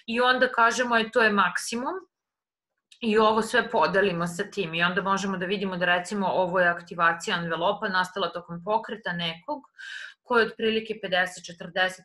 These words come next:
pedeset posto od maksimalne voljne kontrakcije. Da bih vam o-, objasnila koliko je maksimalna voljna tron-, kontrakcija ve-, e, pokret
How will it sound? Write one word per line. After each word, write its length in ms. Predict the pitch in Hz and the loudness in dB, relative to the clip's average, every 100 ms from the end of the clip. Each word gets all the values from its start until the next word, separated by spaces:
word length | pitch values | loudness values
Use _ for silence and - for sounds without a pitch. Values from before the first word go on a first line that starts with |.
| - | -14
pedeset 380 | 175 180 202 202 | -6 -6 -8 -8
posto 280 | 180 175 208 | -8 -8 -10
od 80 | 170 | -8
maksimalne 580 | 165 170 - 175 165 165 | -8 -8 -12 -10 -10 -10
voljne 300 | 165 165 160 | -10 -10 -14
kontrakcije. 560 | 170 170 - _ - 185 | -16 -14 -14 _ -20 -16
Da 60 | |
bih 160 | 180 - | -16 -14
vam 160 | 196 185 | -12 -10
o-, 180 | 175 - | -10 -12
objasnila 600 | 185 214 226 - 349 254 | -8 -2 -2 -2 -8 -8
koliko 340 | - 240 269 285 | -6 -8 -4 -6
je 60 | |
maksimalna 580 | 233 220 220 269 233 208 | -2 -2 -4 -10 -6 -6
voljna 300 | 202 220 226 214 | -6 -6 -6 -8
tron-, 220 | 196 180 - _ 196 | -12 -14 -18 _ -18
kontrakcija 540 | 202 202 196 196 - 233 | -12 -2 -2 -2 -6 -6
ve-, 260 | 190 196 - | -6 -6 -10
e, 220 | 190 185 180 | -10 -10 -6
pokret 300 | 214 220 233 | -6 -6 -8